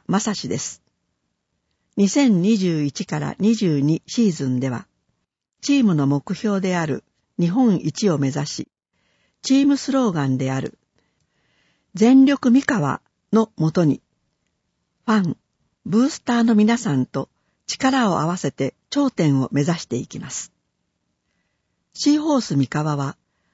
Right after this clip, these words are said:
今シーズン、新加入の選手が多く、昨シーズンとは違ったアップテンポな展開を目指しているので、見ている人たちには楽しんでもらえると思います。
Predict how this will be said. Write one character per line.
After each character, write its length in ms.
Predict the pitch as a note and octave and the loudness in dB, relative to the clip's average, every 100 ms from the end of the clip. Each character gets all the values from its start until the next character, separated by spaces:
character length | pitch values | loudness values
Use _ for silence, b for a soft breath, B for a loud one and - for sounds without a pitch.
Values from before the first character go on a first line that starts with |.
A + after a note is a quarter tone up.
| _ | _
今 220 | - C4+ | 0 0
シ 240 | D4 - A#3+ | 2 0 0
ー 40 | |
ズ 160 | D#3 C#3+ | 0 0
ン、 220 | B2+ A#3 - _ _ _ | -2 -4 -16 _ _ _
新 300 | - C#4 C#4+ | 0 2 4
加 160 | C#4+ B3 | 2 0
入 180 | F3+ | 2
の 160 | C#3+ C3 | 2 0
選 220 | - G3 | 0 -2
手 160 | D3+ B2+ | -2 -6
が 160 | A2+ | -6
多 180 | C3 C#3 | -6 -8
く、 280 | - - - _ _ _ _ _ | -10 -12 -14 _ _ _ _ _
昨 300 | - G3 - | -6 -6 -4
シ 200 | - B3+ | -4 -2
ー 40 | G3+ | 0
ズ 120 | F3 | 0
ン 140 | E3 | -2
と 100 | D#3+ | 0
は 100 | D#3 | -2
違 180 | C#3+ G3 G#3+ | -2 -2 -2
っ 80 | A3+ _ | -4 _
た 200 | G#3 G3+ _ _ _ _ _ | -10 -10 _ _ _ _ _
ア 80 | E3+ | -6
ッ 60 | F3 - | -6 -4
プ 100 | C4 | -2
テ 160 | C#4 | 0
ン 80 | A#3+ | 0
ポ 140 | F#3 D3 | 0 -2
な 100 | B2+ | -2
展 240 | D#3+ G3 | -2 -2
開 300 | G#3 F#3+ F3+ | -4 -4 -2
を 120 | F3+ - | -4 -2
目 80 | D3+ | -2
指 200 | G#3 G#3+ | -2 -6
し 60 | |
て 140 | - C#3 | -8 -6
い 80 | |
る 120 | C#3 C#3+ | -2 -4
の 100 | A#2+ | -4
で、 180 | A2+ - _ _ _ _ _ _ - | -10 -14 _ _ _ _ _ _ -4
見 100 | G3 | 0
て 160 | F#3 | 2
い 60 | E3 | 2
る 120 | D#3 | 0
人 160 | D#3 F#3 | -2 -4
た 160 | D3+ | -6
ち 160 | - E3 | -8 -4
に 160 | D3 C#3 | -2 -2
は 160 | B2+ _ _ | -6 _ _
楽 240 | G3 A3+ | -4 -2
し 160 | C4 C#4+ | 0 0
ん 80 | G#3+ | 2
で 80 | D3 | 2
も 160 | C3+ | 0
ら 120 | C3+ | -2
え 40 | C3+ | -4
る 100 | C3+ | -4
と 100 | C#3 | -4
思 180 | C3+ B2+ | -4 -4
い 80 | B2 | -4
ま 140 | A#2 | -8
す。 180 | - | -12